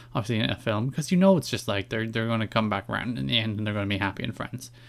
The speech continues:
It's contrived drama when you know the outcome the second it starts happening. It's just like, guys, stop fighting.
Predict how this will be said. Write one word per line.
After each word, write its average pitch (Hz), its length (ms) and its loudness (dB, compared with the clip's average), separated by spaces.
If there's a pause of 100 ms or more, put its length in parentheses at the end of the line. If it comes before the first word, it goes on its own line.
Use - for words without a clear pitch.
(160)
It's - 100 -16
contrived 165 480 8
drama 131 380 6
when 110 140 4
you 107 100 4
know 117 220 6
the 107 160 2
outcome 101 320 0
the 98 80 -2
second 104 300 -2
it 95 60 -6
starts 110 280 -6
happening. 104 380 -4 (220)
It's 113 140 -4
just - 220 -12
like, 104 160 -4 (480)
guys, - 260 -2
stop - 420 -6
fighting. 113 300 -4